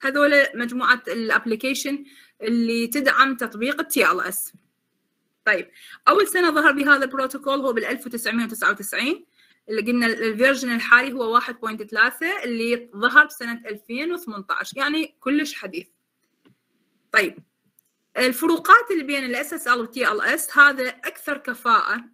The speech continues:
تي ال اس أكثر كفاءة من ال اس اس ال، ويدعم stronger message authentication. ال message authentication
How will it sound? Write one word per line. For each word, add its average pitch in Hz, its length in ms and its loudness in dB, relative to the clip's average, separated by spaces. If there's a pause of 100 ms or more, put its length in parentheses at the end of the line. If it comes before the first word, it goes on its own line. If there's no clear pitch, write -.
(120)
تي 269 200 0
ال 262 100 0
اس 269 260 -4
أكثر 226 280 -8
كفاءة 254 400 2
من 233 160 -4
ال 214 100 -10
اس - 180 -8
اس 202 160 -6
ال، 254 240 2 (720)
ويدعم 262 920 2
stronger 285 920 -2
message 294 220 -4
authentication. 208 840 -6
ال 226 180 -2
message 311 220 -4
authentication 247 640 -4